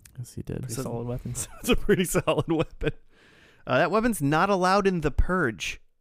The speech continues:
Speaker 1: Oh, that's one
Speaker 2: Hmm.
Speaker 1: of the ones that's not allowed?
Speaker 3: Yeah, that's a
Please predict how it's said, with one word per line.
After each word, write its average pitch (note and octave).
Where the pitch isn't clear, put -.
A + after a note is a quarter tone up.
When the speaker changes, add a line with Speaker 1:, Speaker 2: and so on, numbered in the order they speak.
Speaker 1:
Oh, E3
that's A2+
one C#3
Speaker 2:
Hmm. C3
Speaker 1:
of B2+
the B2
ones C3+
that's -
not C3
allowed? C3
Speaker 3:
Yeah, C#3+
that's A#2
a A2